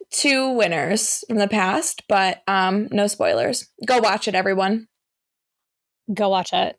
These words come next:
Speaker 2: Go watch it right now. Like, right now. Like,
Speaker 1: Like,
Speaker 2: turn
Speaker 1: right
Speaker 2: this
Speaker 1: now.
Speaker 2: off.
Speaker 1: Yeah,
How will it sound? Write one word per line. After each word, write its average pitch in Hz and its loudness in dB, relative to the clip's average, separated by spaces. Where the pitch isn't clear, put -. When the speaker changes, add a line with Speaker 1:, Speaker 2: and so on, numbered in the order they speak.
Speaker 2:
Go 202 -2
watch 185 0
it - 0
right 196 0
now. - 0
Like, 196 2
right 175 0
now. 185 -2
Like, 208 0
Speaker 1:
Like, 202 0
Speaker 2:
turn 208 0
Speaker 1:
right 214 2
Speaker 2:
this 190 -4
Speaker 1:
now. 240 2
Speaker 2:
off. 220 0
Speaker 1:
Yeah, 208 2